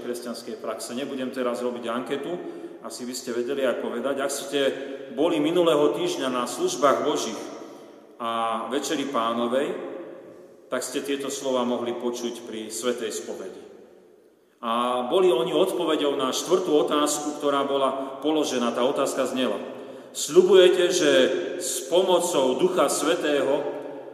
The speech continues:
zanecháte svoje zlé obyčaje, odpustíte previnenia tým, ktorí vám ublížili,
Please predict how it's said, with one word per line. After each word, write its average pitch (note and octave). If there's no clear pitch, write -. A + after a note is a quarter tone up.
zanecháte D3+
svoje D3
zlé D3+
obyčaje, C#3
odpustíte E3
previnenia D#3
tým, D#3
ktorí C#3+
vám C#3
ublížili, B2+